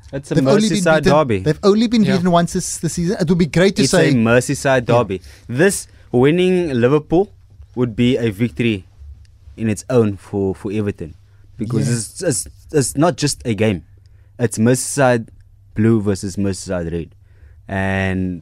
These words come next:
Speaker 1: this is a victory in its own. If, if Everton wins Liverpool, it's like they're winning the league. That's how, what it is. So it's a big game.
Speaker 2: Here's Ancelotti's pep talk.
Speaker 1: <laughs>
Speaker 2: Yeah, I mean, absolutely. And, and I,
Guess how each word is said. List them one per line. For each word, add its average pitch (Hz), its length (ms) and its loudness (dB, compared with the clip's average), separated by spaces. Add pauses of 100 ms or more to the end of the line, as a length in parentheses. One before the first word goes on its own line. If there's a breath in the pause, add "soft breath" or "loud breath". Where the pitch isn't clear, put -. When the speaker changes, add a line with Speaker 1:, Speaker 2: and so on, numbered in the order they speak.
(140)
Speaker 1:
this 117 180 2
is 120 180 0
a 110 180 -2
victory 110 640 -4
in 104 140 -6
its 95 220 -10
own. 107 200 -2
If, 101 260 -8 (360 soft breath)
if 107 120 -6
Everton 113 420 -2
wins 120 220 2
Liverpool, 110 360 0
it's 90 120 -6
like 101 180 -4 (300)
they're 90 160 -2
winning 87 300 -4
the 82 80 -8
league. 78 300 -10 (580)
That's 80 180 -6
how, 73 220 -6
what 80 260 -10
it 73 80 -14
is. - 280 -12 (140)
So - 280 -12 (760 soft breath)
it's - 120 -10
a - 20 0
big 147 180 2
game. 110 220 0 (180)
Speaker 2:
Here's 117 220 -14
Ancelotti's 131 540 -6
pep - 200 -6
talk. - 300 -10 (160)
Speaker 1:
<laughs> 165 380 4 (1300 loud breath)
Speaker 2:
Yeah, 208 260 4
I 226 80 2
mean, 254 180 4
absolutely. 185 500 2
And, 180 120 2
and 202 140 2
I, 220 120 0